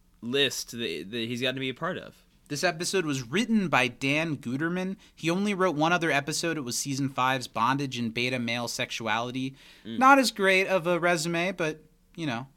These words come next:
Speaker 2: working on Community at all is, is a, is a good task.
Speaker 1: It's impressive.
Speaker 2: It's a good get to have on your resume. This episode originally aired on Yahoo Screen on May twelfth,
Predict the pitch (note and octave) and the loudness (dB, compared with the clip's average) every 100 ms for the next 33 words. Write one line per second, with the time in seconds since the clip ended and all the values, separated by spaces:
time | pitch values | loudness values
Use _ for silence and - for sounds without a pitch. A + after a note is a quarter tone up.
0 | _ - B2 D3+ E3 D#3+ D#3 D#3+ D3+ D3+ | _ -6 -4 -2 0 0 0 -2 0 0
1 | C3+ C3+ A#2+ G#2+ C3 B2 - - _ _ | 0 0 0 0 -2 -4 -10 -16 _ _
2 | _ A2 A2+ A#2 A2 A#2+ B2+ F#3+ E3+ D3+ | _ -10 -8 -6 -6 -6 -4 -4 0 2
3 | G2 - - - _ - F#3+ G#3 D4+ B3+ | 2 0 -12 -18 _ -10 -6 0 4 2
4 | - F2 - - - D#3+ F#3 D3+ C#3 G#2+ | 0 -4 -8 -18 -10 -6 -4 -2 -2 -2
5 | G#2+ G#2+ G#2+ G#2 G#2 G2 F2+ - - - | -4 -4 -6 -6 -6 -8 -10 -16 -20 -14
6 | - F3+ A3 A3+ A3+ A#3 F#3 F#3+ G3 G3+ | -4 2 2 2 2 2 4 2 2 2
7 | G#3 F3+ F3 E3+ D#3+ D3+ D#3 E3 - - | 2 2 2 2 2 4 4 2 -4 -2
8 | C3+ C3 C3 A2 A2 A2 A#2+ C3+ C#3 - | 0 2 2 0 -2 0 0 -2 -4 -6
9 | A#2 A2+ A2 | -4 -4 -4